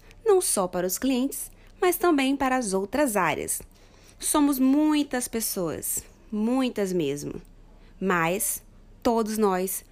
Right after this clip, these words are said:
somos uma única marca, a OI.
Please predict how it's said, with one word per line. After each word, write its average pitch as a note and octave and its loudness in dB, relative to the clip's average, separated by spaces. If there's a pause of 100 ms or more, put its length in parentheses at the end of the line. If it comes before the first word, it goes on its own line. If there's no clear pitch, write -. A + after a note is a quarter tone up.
(140)
somos F#3+ 0
uma G3+ 2
única G#3+ 2
marca, E3+ -4 (580)
a G#3 0
OI. D#3+ -2